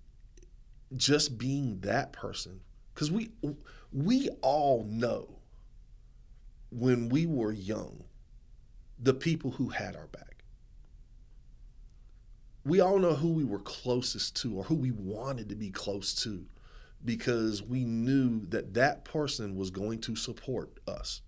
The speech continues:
or they were gonna give us some, some form of, of comfort that we needed at the time. We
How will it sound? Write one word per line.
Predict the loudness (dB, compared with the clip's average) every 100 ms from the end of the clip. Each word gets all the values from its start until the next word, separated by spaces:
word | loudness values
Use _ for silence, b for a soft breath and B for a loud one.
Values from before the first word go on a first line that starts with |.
| b b b b b b b b -20 -20 -20 -20 -20 -20 -8
or | -2 4
they | 4
were | 4
gonna | 2 0
give | 4 4
us | 6 4 2 0
some, | -2 2 2 4
some | 2 2 2 0
form | 0 2 4 4
of, | 2 2 2 0
of | 0 -2 -6
comfort | -8 -8 -4 -6 -6 -12 b b b b
that | -2 0
we | 0
needed | 0 -2 0 0 -2
at | -6 -8
the | -12
time. | -14 -16 -20 -20 -20 -20 -20 b b b -18 -4
We | -4